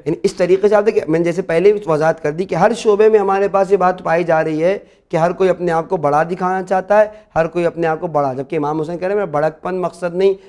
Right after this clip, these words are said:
یہ امن کو برباد کرنا نہیں ہے۔" اب دیکھیں، امن بھی بسا اوقات ایسا ہوتا ہے کہ ہم ایسے علاقوں میں اور ایسی جگہ پر رہ رہے ہیں جہاں ہماری میجورٹی نہیں ہے، ہم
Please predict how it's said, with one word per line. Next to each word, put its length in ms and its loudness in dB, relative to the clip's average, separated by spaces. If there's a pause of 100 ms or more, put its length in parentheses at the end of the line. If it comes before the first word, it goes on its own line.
(140)
یہ 80 -6 (140)
امن 300 -6
کو 120 -2
برباد 340 0
کرنا 380 -6
نہیں 180 -6
ہے۔" 40 -16 (100)
اب 160 -14
دیکھیں، 260 -14
امن 220 -2
بھی 320 -2 (200)
بسا 200 -4
اوقات 280 -2
ایسا 200 -2
ہوتا 200 -2
ہے 60 0 (300)
کہ 80 -4
ہم 60 0 (100)
ایسے 360 -4
علاقوں 380 -2
میں 240 -4 (260)
اور 160 -4
ایسی 260 -4
جگہ 280 -4
پر 140 -2
رہ 140 -4
رہے 160 -4
ہیں 100 -8 (280)
جہاں 260 -2
ہماری 460 -4
میجورٹی 540 -2
نہیں 240 -2
ہے، 140 -6 (680)
ہم 180 -6